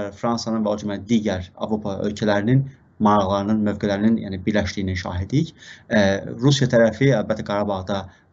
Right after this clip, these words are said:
öz oyun qaydalarını tətbiq etmək istəyir, e, və Rusiyanın orada mövcudluğu əslində, yəni, e, bilirsiniz, e, Ukraynada baş verən proseslərin fonunda Rusiyanın bu həftə Vaşinqtona verdiyi bir cavab kontekstində də maraqlı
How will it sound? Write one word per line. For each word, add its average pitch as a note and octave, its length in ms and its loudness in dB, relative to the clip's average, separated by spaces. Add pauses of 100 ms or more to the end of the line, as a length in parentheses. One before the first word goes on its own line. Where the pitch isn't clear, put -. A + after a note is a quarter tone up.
(100)
öz D3 380 6
oyun C3 260 0
qaydalarını A#2+ 400 0
tətbiq A2+ 300 -8
etmək A2 240 -10
istəyir, C#3 340 -6 (400)
e, G#2+ 240 -2
və G#2 80 0
Rusiyanın G#2 480 -2
orada G2+ 160 -4
mövcudluğu A2 800 2 (300)
əslində, A2+ 440 2 (440)
yəni, G#2+ 160 -2
e, G#2+ 200 -6 (200)
bilirsiniz, A2+ 320 -4
e, G#2 220 -2 (100)
Ukraynada C3+ 460 2 (100)
baş G#2+ 160 -4
verən G#2 160 -8
proseslərin G#2 480 -4
fonunda G#2 400 -2
Rusiyanın G#2 480 -2
bu A2+ 140 2
həftə F#2+ 260 -4
Vaşinqtona G#2 400 -2
verdiyi G2+ 240 -2
bir G#2 160 0
cavab G2 300 2
kontekstində G2+ 420 -4
də F#2 320 -6
maraqlı F#2+ 300 -2